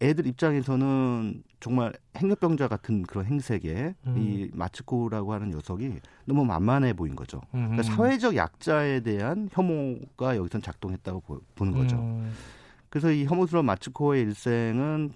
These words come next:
Speaker 1: 결국은, 어, 우리가 누군가를 혐오할 때 그 혐오의 대상은 왜 혐오의 대상으로 전락했는가에 대한 맥락을 이 영화 자체가 보여주고 있기 때문에
Speaker 2: 음흠.
Speaker 1: 그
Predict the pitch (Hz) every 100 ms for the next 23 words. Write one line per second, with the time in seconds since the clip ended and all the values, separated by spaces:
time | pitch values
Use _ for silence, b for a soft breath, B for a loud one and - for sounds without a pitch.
0 | - _ 117 120 123 135 180 190 b b
1 | b b b 113 107 107 147 175 131 170
2 | 160 165 156 151 151 156 147 - 160 202
3 | 190 170 185 - 135 127 127 120 123 196
4 | 208 185 110 110 139 131 123 151 135 107
5 | 170 147 170 170 156 117 110 113 120 95
6 | 98 120 - 160 156 131 117 107 95 101
7 | 92 90 113 113 82 85 95 64 b b
8 | b b b 110 113 120 139 117 - 139
9 | 139 - 143 139 120 98 - - 82 104
10 | 123 76 - 131 123 131 123 147 135 127